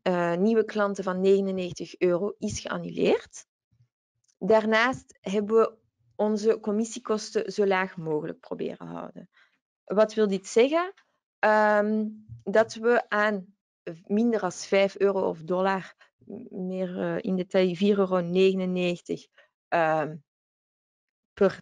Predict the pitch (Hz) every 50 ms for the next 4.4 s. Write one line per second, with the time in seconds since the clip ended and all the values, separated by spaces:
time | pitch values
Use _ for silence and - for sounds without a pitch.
0 | _ _ - - 165 156 165 - - - 240 - - 311 415 453 - - - -
1 | - _ - - 202 190 - - - 190 170 185 190 180 180 175 - - - -
2 | - 226 233 240 247 - - 196 180 - - - _ - 214 202 190 180 190 180
3 | - - 170 175 202 208 233 214 208 196 190 190 185 180 180 180 180 180 175 175
4 | 180 180 180 175 - 175 165 -